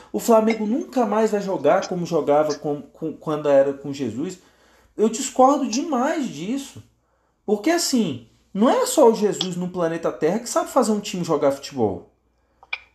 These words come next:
Então você, você tá vendo o time jogando futebol no Campeonato Brasileiro. Você tá vendo, por exemplo, o Bragantino jogando bola, jogando bola.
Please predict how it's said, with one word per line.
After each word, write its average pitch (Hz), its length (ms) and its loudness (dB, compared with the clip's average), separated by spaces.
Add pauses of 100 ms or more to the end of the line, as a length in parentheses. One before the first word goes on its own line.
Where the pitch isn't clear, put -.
Então 123 320 4
você, 247 280 2
você 214 260 -2
tá 262 220 0
vendo 262 320 0
o - 20 -8
time 196 300 -10
jogando 151 380 -2
futebol 139 460 -4
no 131 80 -8
Campeonato 120 400 -2
Brasileiro. 110 520 -2
Você - 80 -18
tá 156 120 4
vendo, 180 160 -2
por 269 100 0
exemplo, 214 220 -2
o - 40 -12
Bragantino 339 680 -4
jogando 165 320 -2
bola, 170 240 2
jogando 151 300 -2
bola. - 600 2